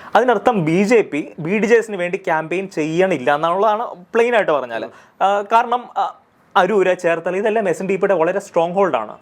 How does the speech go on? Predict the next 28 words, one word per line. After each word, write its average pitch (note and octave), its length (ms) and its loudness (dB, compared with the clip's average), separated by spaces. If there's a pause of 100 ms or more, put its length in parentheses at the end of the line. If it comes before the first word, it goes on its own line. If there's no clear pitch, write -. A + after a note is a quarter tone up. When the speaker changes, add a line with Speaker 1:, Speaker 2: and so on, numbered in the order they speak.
Speaker 1:
ഒരുപാട് F3 300 0
ഈഴവ E3+ 200 0
സമുദായത്തിൽപ്പെട്ട F3 500 -2
ഒരുപാട് F3 260 2
ആൾക്കാരുള്ളതും D3+ 680 0 (300)
ഉള്ള G3+ 120 4
സ്ഥലങ്ങളാണിത്. F#3+ 600 -2 (800)
അവിടെയും A#3+ 420 2
ബി G3+ 220 2
ഡി B3+ 140 2
ജെ G#3+ 120 4
എസിന് F#3+ 240 -2
ഒരു F#3+ 180 0
വോട്ട് F3+ 480 0
കൺവേർട്ട് F3+ 400 -2
ചെയ്യാൻ D#3+ 220 -4
സാധിക്കണില്ല. B2 680 -4 (340)
അപ്പോൾ G#3+ 180 4
ഒന്ന്, A3+ 180 2
എനിക്ക് A#3+ 200 0
തോന്നുന്നു B3 220 2
ബി G#3 140 0
ജെ A#3 140 4
പിയിൽ B3 240 0 (100)
തന്നെ G3+ 140 -4
ഇപ്പോൾ, G3 520 -2
ആ, A2+ 120 -2
ഒരു G3 360 -2